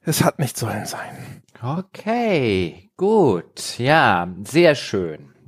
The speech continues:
Speaker 2: Hm, bin ich aufgeklärt über das Bild der Gamescom, Mann mit Riesenpenis unter den Rucksack geschnallt.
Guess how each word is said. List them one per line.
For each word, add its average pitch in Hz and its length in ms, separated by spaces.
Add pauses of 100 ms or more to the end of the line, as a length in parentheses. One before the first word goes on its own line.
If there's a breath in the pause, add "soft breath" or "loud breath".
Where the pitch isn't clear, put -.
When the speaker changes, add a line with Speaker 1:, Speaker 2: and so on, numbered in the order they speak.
(300)
Speaker 2:
Hm, 123 400
bin 120 140
ich 117 160
aufgeklärt 95 680
über 87 160
das - 180
Bild 127 300
der 110 100
Gamescom, 101 540
Mann 101 200
mit 101 200
Riesenpenis 87 720
unter 85 240
den 85 120
Rucksack 107 360
geschnallt. - 420